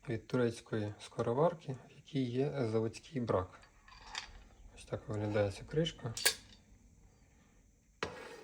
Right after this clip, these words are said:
Спочатку про те, як воно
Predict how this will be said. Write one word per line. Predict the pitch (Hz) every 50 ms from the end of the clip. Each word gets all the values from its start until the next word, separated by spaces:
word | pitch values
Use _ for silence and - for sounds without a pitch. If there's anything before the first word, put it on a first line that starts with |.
| - - - - - - - - - - _ _ _ _ _ _ _ _ _ _ _ - - -
Спочатку | - - - 147 - 143 131 127 - - 135 131 - - _ _ _ _ _ _
про | - 135 127 127 127 123 120 - -
те, | - 139 143 135
як | 123 120 113 - -
воно | 131 123 123 123 117